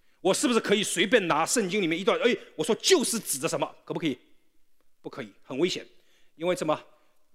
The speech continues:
在释经学的历史上，有很多人用这个方法，有很多人用这个方法来解。比如说，我举个例子来说，玛利亚的香膏，玛利亚不是为了膏耶稣，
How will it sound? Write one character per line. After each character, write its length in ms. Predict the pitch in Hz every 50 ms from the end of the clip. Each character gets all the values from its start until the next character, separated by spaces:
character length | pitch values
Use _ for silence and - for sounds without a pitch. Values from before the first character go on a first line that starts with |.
| _ _ _ _ _ _ _
在 180 | - 208 185 165
释 340 | - - - - 240 226 196
经 240 | - 233 214 202
学 220 | 208 - - 165 151
的 80 | 175
历 140 | 185 220 175
史 180 | 131 - - 117
上， 220 | - 185 123 101 - _ _ - _ _ _ _ _ - _ _ _ _ _ _
有 120 | - 180
很 320 | 143 - - 165 156 147 143
多 160 | 269 262 233
人 120 | 202 170 185
用 120 | 190 170
这 80 | - 170
个 80 | 143
方 200 | - - 151 156
法， 160 | 143 - - - _ _ _ _ _ _ _ _ _ _ _ _ _ _ _ _ _
有 120 | 196 214
很 300 | 185 - - 156 143 139
多 160 | 139 226 220 208
人 100 | 180 175
用 140 | 170 156
这 80 | 135 151
个 80 | 139 131
方 160 | - 156 147
法 160 | 160 127 107
来 100 | 110 127
解。 240 | 135 - 127 104 - -
比 160 | - - 160
如 100 | 160 180
说， 100 | 175 202
我 140 | 165 175 -
举 140 | - -
个 80 | 220 -
例 100 | 170 151
子 120 | - -
来 120 | 123 107 127
说， 180 | - 143 135 - - - _ _ _ _ _ _
玛 400 | - 151 180 185 170 165 160 160
利 260 | 180 226 262 240 202
亚 180 | 170 151 110 110
的 80 | 120 139
香 240 | - - 208 190
膏， 180 | 180 196 190 170 - - _ _ _ _ _ _ _ _ _ _ _ _ _ _ _ _ _ _ _ _ _ _
玛 260 | 160 175 165 165 175
利 120 | 208 254 233
亚 120 | 214 165
不 140 | 160 - 196
是 260 | 196 - - 190 151 - - - - -
为 160 | 196 247 240
了 160 | 208 180 170 - - - - - -
膏 220 | - 254 240 247
耶 180 | 240 214 226 214
稣， 300 | - - - 214 202